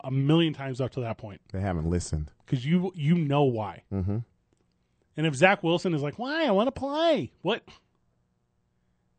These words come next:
Speaker 1: Why? 'Cause you're a loser in a lot of ways right now.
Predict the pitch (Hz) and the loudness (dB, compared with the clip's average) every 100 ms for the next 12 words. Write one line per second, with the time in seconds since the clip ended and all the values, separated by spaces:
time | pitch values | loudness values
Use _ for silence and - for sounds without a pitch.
0 | _ 127 233 208 139 - _ _ _ _ | _ 4 6 6 2 -4 _ _ _ _
1 | _ _ _ _ _ _ _ _ _ - | _ _ _ _ _ _ _ _ _ -6
2 | 147 285 185 190 190 180 147 110 135 233 | 6 6 8 4 2 0 -2 -4 -4 0
3 | 233 147 104 92 120 104 95 | 2 2 -2 -8 -12 -12 -14